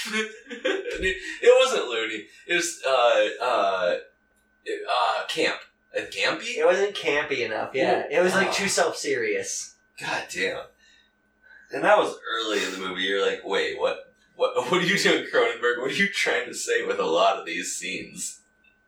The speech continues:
Speaker 1: Uh, we watched a trailer for this right after we watched the movie, just to get an idea of how it, like, sold it. Nothing like the movie.
Speaker 2: It does explain the movie.
Speaker 1: Strange, though.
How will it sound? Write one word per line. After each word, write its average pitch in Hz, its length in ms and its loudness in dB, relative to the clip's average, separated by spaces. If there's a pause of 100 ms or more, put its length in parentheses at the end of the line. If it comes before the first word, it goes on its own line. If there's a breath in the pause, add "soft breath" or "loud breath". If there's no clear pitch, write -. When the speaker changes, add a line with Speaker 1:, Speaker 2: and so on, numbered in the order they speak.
(120)
Speaker 1:
Uh, - 340 4
we 131 80 -4
watched 151 240 0
a - 80 -2
trailer - 600 0
for - 160 -12
this - 360 -6
right - 120 -4
after - 280 -10
we - 100 -8
watched 69 360 -6
the 71 120 -16
movie, - 280 -10
just 117 320 -4 (160)
to - 100 -10
get 120 160 -6
an 113 60 2
idea 107 220 2
of - 120 -2
how 95 300 4
it, - 100 0
like, - 300 -4
sold - 600 -2
it. - 260 0 (760)
Nothing 113 340 -2
like 165 220 -4
the - 80 -14
movie. - 400 -8 (840)
Speaker 2:
It 160 120 -4
does 175 200 2
explain 143 520 -2
the 135 100 -4
movie. 107 540 -10
Speaker 1:
Strange, - 640 -2
though. - 280 -2